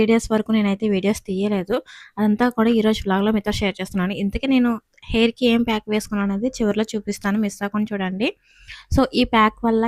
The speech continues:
ఏంటంటే మన హెయిర్‌లో ఉన్న డాండ్రఫ్ పోయి ఇచ్చింగ్ అలాంటివి ఏమి ఉండవన్నమాట. హెయిర్ కూడా మంచిగా గ్రోత్ అవుతూ ఉంటుంది, స్ప్లిట్ ఎండ్స్‌లు కూడా పోతాయి అన్నమాట. So, దీని గురించి అయితే నేను చివరిలో మాట్లాడతాను. So,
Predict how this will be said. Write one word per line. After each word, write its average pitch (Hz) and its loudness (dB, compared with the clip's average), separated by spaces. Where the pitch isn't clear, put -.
ఏంటంటే 208 -4
మన 214 0
హెయిర్‌లో 220 2
ఉన్న 208 2
డాండ్రఫ్ 185 -4
పోయి 190 -2
ఇచ్చింగ్ 208 -4
అలాంటివి 190 -2
ఏమి 196 0
ఉండవన్నమాట. 185 -2
హెయిర్ 226 4
కూడా 226 2
మంచిగా 202 0
గ్రోత్ 185 -4
అవుతూ 190 -4
ఉంటుంది, 180 -4
స్ప్లిట్ 226 -6
ఎండ్స్‌లు 226 -2
కూడా 208 2
పోతాయి 185 -2
అన్నమాట. 170 -4
So, 247 2
దీని 247 6
గురించి 240 4
అయితే 233 0
నేను 240 4
చివరిలో 208 4
మాట్లాడతాను. 180 -4
So, 240 -2